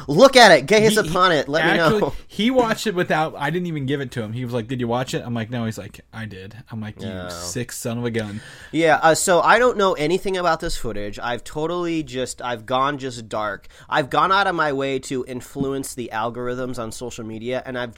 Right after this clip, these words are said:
Speaker 1: I'm starting to unfollow people, actually, that I actually enjoy seeing their opinions and perspectives from when it comes to these movies, but I've, I've had to just get them out of my timeline 'cause I just can't risk it.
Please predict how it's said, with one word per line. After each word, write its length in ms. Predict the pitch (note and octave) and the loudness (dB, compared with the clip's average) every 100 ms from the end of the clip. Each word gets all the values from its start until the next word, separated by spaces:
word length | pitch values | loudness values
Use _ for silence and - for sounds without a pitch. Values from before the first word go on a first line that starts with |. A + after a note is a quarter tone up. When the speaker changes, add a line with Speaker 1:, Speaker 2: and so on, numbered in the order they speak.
| - | -8
Speaker 1:
I'm 120 | C#3 | -8
starting 260 | - G3+ C4 | -6 -6 -4
to 140 | - - | -6 -4
unfollow 640 | D3 D3+ - B2 D3+ C#3+ A2+ | -4 -4 -4 -2 0 -2 -6
people, 360 | A2+ G#2+ A2 | -10 -10 -8
actually, 420 | G#2+ G#2+ - A2 G#2+ | -6 -8 -10 -12 -6
that 180 | A#2 | -6
I 200 | A2+ A#2+ | -4 -6
actually 480 | A2+ B2+ B2+ C#3 B2+ | -4 -6 -6 -8 -8
enjoy 580 | A2+ G2 A#2+ B2 A#2+ A2+ - - - | -8 -8 -6 -4 -4 -6 -10 -20 -14
seeing 340 | - D#3 C#3+ | -6 -4 -2
their 160 | C3+ B2 | -2 -4
opinions 600 | A#2+ A#2+ - C#3+ C#3+ B2+ | -6 -10 -8 -6 -6 -6
and 180 | A#2 A#2 | -10 -10
perspectives 640 | A#2 - F#3 - B2+ A2+ | -14 -6 -6 -4 -6 -6
from 400 | - A#2 G#2+ A2 - - - | -6 -6 -4 -8 -14 -20 -8
when 140 | C3 | -6
it 100 | B2+ | -6
comes 340 | - C3 B2 - | -4 -6 -6 -8
to 120 | C3 | -8
these 220 | A#2 G#2 | -8 -6
movies, 400 | B2 F#3 D3 A2 | -6 -4 -4 -8
but 160 | - C3 | -4 -4
I've, 100 | C3 - | -4 -4
I've 140 | D#3+ C#3 | -4 -4
had 240 | C3+ E3+ | -4 -4
to 60 | F3+ | -4
just 220 | F3 A#2 | -8 -8
get 220 | A#2 B2 | -8 -6
them 140 | C#3+ C3 | -4 -2
out 120 | B2 | -2
of 60 | |
my 100 | A#2+ | -2
timeline 460 | A#2+ D#3 G3 C3+ A2+ | -4 -6 -6 -6 -8
'cause 100 | A2+ | -8
I 100 | A2+ | -10
just 260 | G#2+ B2 - | -8 -14 -12
can't 280 | C#3+ B2+ A#2 | -8 -8 -8
risk 360 | B2+ G3+ - | -8 -6 -6
it. 220 | G#2 G#2 | -10 -10